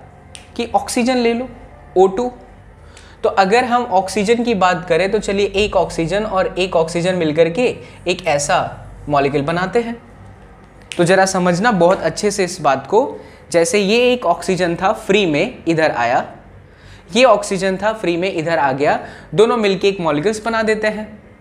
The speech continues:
ठीक है। अब ये वाला जो oxygen है या तो ऐसे जा सकता है in the upward direction or it can move in the downward direction। तो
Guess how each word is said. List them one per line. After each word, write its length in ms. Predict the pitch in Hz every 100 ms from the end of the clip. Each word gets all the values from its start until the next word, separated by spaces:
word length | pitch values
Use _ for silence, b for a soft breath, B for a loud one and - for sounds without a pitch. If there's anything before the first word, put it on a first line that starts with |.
| - -
ठीक 200 | 160 254
है। 200 | - - B B -
अब 160 | 226 202
ये 220 | 165 262
वाला 220 | 277 269
जो 140 | 247 233
oxygen 520 | 196 196 214 202 214
है 180 | 220 180 - B B 151
या 120 | 160
तो 140 | 160 190
ऐसे 340 | 139 135 185
जा 160 | 208 214
सकता 320 | 220 220 226
है 200 | 220 220 - - -
in 100 | 160
the 80 | 156
upward 340 | 156 160 220
direction 460 | 208 208 208 233 220 220 B B
or 240 | 185 247 277
it 180 | 254 220
can 200 | - 226
move 260 | 208 208 208
in 160 | 196 180
the 100 | 262 - -
downward 360 | 202 240 247 233
direction। 440 | 220 214 208 226 220 - B B
तो 60 | -